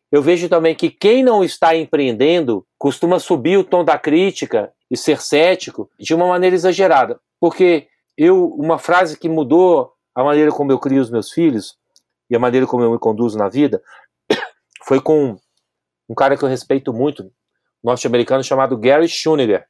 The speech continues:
Enfim, é um cara incrível que escreveu um livro, Ice House, que é uma referência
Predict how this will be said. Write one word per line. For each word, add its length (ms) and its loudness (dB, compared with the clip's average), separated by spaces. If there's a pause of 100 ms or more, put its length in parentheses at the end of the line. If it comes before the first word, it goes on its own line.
(120)
Enfim, 400 -2
é 180 4
um 80 -2
cara 280 2
incrível 640 -2 (480)
que 60 -10
escreveu 360 0
um 60 0
livro, 420 -2 (340)
Ice 180 -4
House, 360 0
que 80 -2
é 40 2
uma 160 0
referência 680 -2